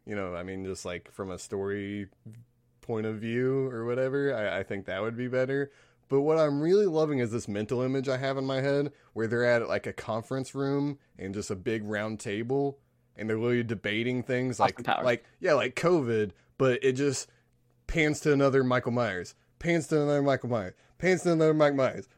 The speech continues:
Speaker 1: pans to, <laughs> like,
Speaker 2: Right.
Speaker 1: like the, uh
Speaker 2: Like, li-, like, literally those scenes in the conference with Doctor Evil when, like, Seth
Speaker 1: Yeah, but
Speaker 2: Green would be there and
Speaker 1: seven.
Speaker 2: number two would be there. Well, no, I'm, I'm just saying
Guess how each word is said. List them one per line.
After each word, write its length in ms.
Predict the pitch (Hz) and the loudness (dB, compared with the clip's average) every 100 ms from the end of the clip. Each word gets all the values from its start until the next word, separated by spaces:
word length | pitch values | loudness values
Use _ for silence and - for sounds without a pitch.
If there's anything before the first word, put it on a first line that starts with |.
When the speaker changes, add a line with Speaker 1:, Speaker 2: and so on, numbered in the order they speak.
| _ | _
Speaker 1:
pans 300 | 170 190 175 | 2 4 4
to, 100 | - | 2
<laughs> 60 | 151 | 8
like, 560 | 226 - 208 - - - - - - - - | 8 8 -2 -2 -2 -4 -16 -18 -20 -8 2
Speaker 2:
Right. 120 | 123 | 4
Speaker 1:
like 140 | - | 4
the, 220 | 143 156 143 | -2 2 4
uh 240 | 127 120 | 4 4
Speaker 2:
Like, 160 | 139 - | 4 4
li-, 160 | 143 156 | 4 6
like, 200 | 151 143 | 4 6
literally 340 | 160 170 156 | 6 8 8
those 420 | 143 135 123 - - | 6 6 2 -6 -6
scenes 500 | - 165 131 117 123 | 0 4 4 2 0
in 80 | 120 | 0
the 80 | |
conference 520 | 117 131 123 120 117 120 | 2 0 2 -2 -4 -6
with 140 | 120 | -2
Doctor 340 | 120 113 120 | -2 0 0
Evil 440 | 127 131 - - - | 0 0 -4 -8 -4
when, 160 | 127 117 | -2 0
like, 380 | 104 120 - _ _ _ _ _ | -2 -8 -16 _ _ _ _ _
Seth 140 | - 127 | 4 4
Speaker 1:
Yeah, 60 | |
but 60 | 110 | 6
Speaker 2:
Green 160 | 156 135 | 6 6
would 140 | 120 | 6
be 80 | 127 | 6
there 300 | 117 117 117 | 6 6 6
and 60 | |
Speaker 1:
seven. 120 | 123 123 | 4 4
Speaker 2:
number 220 | 123 123 | 4 2
two 240 | - 147 | 2 4
would 120 | 135 | 4
be 120 | 123 123 | 4 2
there. 320 | 113 113 - - | 2 -2 -6 4
Well, 140 | 214 | 6
no, 100 | 208 | 8
I'm, 140 | 175 180 | 6 6
I'm 120 | 165 | 4
just 160 | 160 - | 4 2
saying 220 | 120 | 2